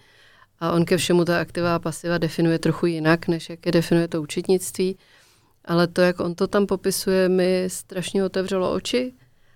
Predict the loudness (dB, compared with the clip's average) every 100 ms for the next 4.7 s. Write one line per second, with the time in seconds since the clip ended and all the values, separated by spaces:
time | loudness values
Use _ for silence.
0 | _ _ -10 -4 0 0 0 0 0 -2
1 | -4 -4 -2 -2 -8 -12 -6 -4 2 2
2 | 0 -2 2 2 0 2 2 2 -2 2
3 | 4 4 4 2 -2 -4 -8 -6 -4 -2
4 | -4 2 2 2 -2 -8 -12